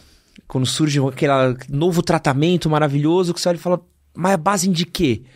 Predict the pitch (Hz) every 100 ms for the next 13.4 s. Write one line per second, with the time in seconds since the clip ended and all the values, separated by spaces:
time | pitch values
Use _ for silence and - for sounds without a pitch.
0 | - - - _ 107 113 120 151 147 147
1 | - 131 160 135 135 113 98 95 - _
2 | - - - 131 147 139 151 131 156 156
3 | 147 135 143 - 143 143 131 - 135 120
4 | - 107 110 139 135 - 143 143 147 135
5 | 131 - - - - 156 165 208 208 196
6 | 165 196 185 165 208 220 202 175 165 151
7 | 143 135 - - 143 127 247 135 107 -
8 | - 113 90 113 - 151 147 104 107 135
9 | 135 101 - 101 - 117 135 135 143 113
10 | 101 - 113 110 117 113 110 123 - -
11 | 127 123 107 110 - 120 151 113 98 107
12 | 113 120 117 117 117 190 151 123 123 117
13 | - 127 165 -